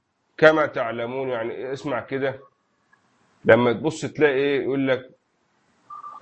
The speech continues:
فمهما ك-، شوف الح-، الحته دي هنحط تحتها ايه؟ المربع ده. فمهما كانت المصيبة بعيدة عن الدين تسلى بذلك. طالما الحمد لله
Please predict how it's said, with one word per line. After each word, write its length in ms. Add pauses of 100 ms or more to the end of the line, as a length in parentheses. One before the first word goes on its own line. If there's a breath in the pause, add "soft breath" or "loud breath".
(300)
فمهما 600
ك-، 260
شوف 180
الح-، 220
الحته 460
دي 140
هنحط 320
تحتها 480
ايه؟ 360
المربع 540
ده. 140 (460)
فمهما 480
كانت 340
المصيبة 680
بعيدة 500
عن 160
الدين 460
تسلى 680
بذلك. 760 (2250)
طالما 360
الحمد 420
لله 520